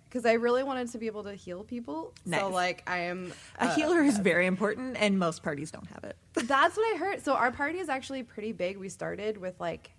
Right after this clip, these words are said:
Speaker 1: nine, which is insane. I think we have seven now.
Speaker 2: Wow.
Speaker 1: Um, but yeah, when we started, our D M, 'cause we're, most of us are, like, first-time players, our
Speaker 2: Mm-hmm.
Speaker 1: D M was like, "Just pay attention to, like, not,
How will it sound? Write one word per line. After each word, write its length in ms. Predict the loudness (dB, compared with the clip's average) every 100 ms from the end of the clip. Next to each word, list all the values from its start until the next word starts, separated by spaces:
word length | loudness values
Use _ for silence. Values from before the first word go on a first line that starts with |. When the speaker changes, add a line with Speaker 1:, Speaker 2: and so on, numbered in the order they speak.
| -14
Speaker 1:
nine, 440 | -8 -4 -4 -4 -4
which 160 | -6
is 120 | -8 -8
insane. 460 | -10 -8 -8 -6
I 60 | -8
think 180 | -8 -10
we 100 | -10
have 120 | -10
seven 380 | -10 -10 -8 -8
now. 340 | -8 -8 -10 -12
Speaker 2:
Wow. 200 | -10 -6
Speaker 1:
Um, 460 | 0 0 2 -2 -4
but 100 | -2
yeah, 300 | 2 4 2 -4
when 240 | -8 -2 0
we 120 | 0
started, 580 | -2 -2 0 0 -2 -6 -16 -20 _ -4
our 140 | -2 -2
D 140 | -2
M, 320 | 0 0 -2 -6
'cause 180 | -10 -10
we're, 260 | -2 -2
most 340 | 0 -4 -4 -6
of 80 |
us 160 | -8 -4
are, 140 | -4
like, 200 | -4 -6
first-time 460 | -6 -8 -6 -6 -8
players, 420 | -6 -6 -4 -4
our 140 | 0 2
Speaker 2:
Mm-hmm. 80 |
Speaker 1:
D 100 | 2
M 180 | 0 0
was 140 | -2 -2
like, 380 | -2 -4 -8 -16 -20 _ -20 -20 -20 -20 -18
"Just 360 | -4 -2 -2 -6
pay 200 | -6 -6
attention 680 | -6 -6 -6 -4 0 0 0
to, 120 | -2
like, 360 | -2 -2 -2 -4
not, 360 | -6 -6 -6